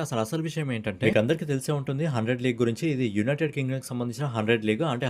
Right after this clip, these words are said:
హండ్రెడ్ లీగ్ అంటే ఇందులో కేవలం ట్వంటీ ఓవర్స్ ఉండవు, కేవలం హండ్రెడ్ బాల్స్ మాత్రమే ఆడడం జరుగుతుంది. ఇందులో కూడా సేమ్ ఐపీఎల్ లాగానే కొంతమంది ప్లేయర్స్ అయితే రిటర్న్ చేసుకోవడం జరుగుతుంది, అలా ఇంకొంతమందిని డొమెస్టిక్ క్రికెట్ నుంచి అయితే తీసుకోవడం జరుగుతుంది. అయితే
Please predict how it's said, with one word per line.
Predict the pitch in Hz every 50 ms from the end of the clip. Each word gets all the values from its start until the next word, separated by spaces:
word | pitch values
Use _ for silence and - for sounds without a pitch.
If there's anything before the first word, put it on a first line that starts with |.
| 110
హండ్రెడ్ | 113 120 131 165 156 147 156
లీగ్ | 151 143 143
అంటే | 143 160 151 135
ఇందులో | 131 131 135 127 -
కేవలం | - 117 120 123 143 147 131 -
ట్వంటీ | 117 117 120 143 139 131
ఓవర్స్ | 123 131 - - 123
ఉండవు, | 113 117 135 151 -
కేవలం | 120 113 120 123 117 107
హండ్రెడ్ | 107 107 110 123 123 117
బాల్స్ | 117 120 117 117 117 110
మాత్రమే | 107 107 110 120 117 101
ఆడడం | 98 98 107 110 113 107
జరుగుతుంది. | 110 104 98 - 110 101 101 156 202 - - - 113
ఇందులో | 117 135 175 190 170
కూడా | 170 175 170 -
సేమ్ | 143 143 139 123
ఐపీఎల్ | 123 - 151 147 147 139
లాగానే | 131 131 139 160 156
కొంతమంది | 139 117 120 120 123 120 -
ప్లేయర్స్ | 120 113 123 131 127 - 131
అయితే | 117 139 135 113
రిటర్న్ | 107 123 123 117 120
చేసుకోవడం | 113 - - 123 117 113 113 117
జరుగుతుంది, | 110 113 - 135 143 156 143 117
అలా | 113 131 135 127
ఇంకొంతమందిని | 120 117 135 120 123 117 120 117 120 147 147 123
డొమెస్టిక్ | 110 107 123 120 - - 123 -
క్రికెట్ | 131 117 - 123 110 113
నుంచి | 110 110 117 110
అయితే | 123 139 - 123
తీసుకోవడం | 110 110 - 117 113 113 110 110
జరుగుతుంది. | 104 101 98 - 95 85 87 - 123
అయితే | 120 -